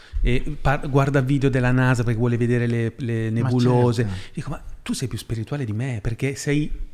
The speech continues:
Speaker 1: vera-, io sono spirituale magari razionalmente e ho da una ricerca mentale, lui ce l'ha proprio corporea". Ed è interessante, quello di cui stiamo parlando adesso, ed è un macro trend, come dicono gli economisti di, come noi.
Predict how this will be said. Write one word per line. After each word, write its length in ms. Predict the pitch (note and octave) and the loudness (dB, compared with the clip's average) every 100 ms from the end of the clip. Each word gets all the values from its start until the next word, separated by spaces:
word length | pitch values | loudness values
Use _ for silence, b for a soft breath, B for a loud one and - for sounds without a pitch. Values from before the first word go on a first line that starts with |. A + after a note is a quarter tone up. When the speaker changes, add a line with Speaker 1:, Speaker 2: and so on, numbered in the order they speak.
| - | -4
Speaker 1:
vera-, 340 | C#3+ C#3+ D#3 - | -2 0 0 0
io 160 | G#3 | 2
sono 160 | B3 D#3+ | 4 2
spirituale 540 | - C#3 B2 C#3 C#3+ | 2 -2 0 0 2
magari 420 | B2 A#2+ C3+ C#3 | 0 0 0 0
razionalmente 1160 | A2+ A#2+ - - B2 A#2 A2+ G#2+ G2 F#2 F#2 F#2+ b b b | 0 -2 -4 -4 -2 0 0 0 -2 -4 -6 -10 b b b
e 80 | |
ho 40 | A#2+ | 0
da 100 | B2+ | 2
una 100 | C3 | 2
ricerca 440 | C3 - D3 - | 2 2 0 2
mentale, 500 | B2 B2 A#2 G#2+ G#2+ | 4 4 2 2 0
lui 160 | C3+ F#3+ | 0 -2
ce 140 | - A#2 | -2 -2
l'ha 80 | |
proprio 440 | G2+ D3+ - C3+ C#3 b b b b b | -2 -4 0 0 0 b b b b b
corporea". 800 | D3+ D3+ A#2 A#2 G2+ F#2+ G2 F#2+ b b b - C3 | -2 0 2 0 2 -2 -4 -6 b b b -8 0
Ed 80 | C3+ | 2
è 20 | |
interessante, 500 | C3+ C3+ C3 G3+ A#2+ | 2 2 0 -2 -2
quello 200 | B2+ A#2+ | 0 0
di 100 | A#2+ | 0
cui 100 | C3 | 0
stiamo 180 | C#3+ B2+ | 0 4
parlando 280 | B2+ B2+ B2 | 4 4 2
adesso, 340 | D#3 C3 - | 0 -2 -4
ed 140 | B2+ | -2
è 80 | D3 | 0
un 140 | E3 D#3 | 2 4
macro 360 | D#3+ F#3 F#3+ | 4 2 -2
trend, 480 | - C3+ C#3 G#2+ G#2+ | 0 2 2 2 0
come 200 | G#2 A2 | -2 -2
dicono 280 | A2+ B2 A2+ | 0 0 0
gli 80 | G#2+ | 0
economisti 600 | G2+ G#2+ G#2+ G2+ - G2+ | 0 0 0 -2 -4 -4
di, 120 | A2 | -4
come 200 | - G#2+ | -2 0
noi. 160 | A2 | 0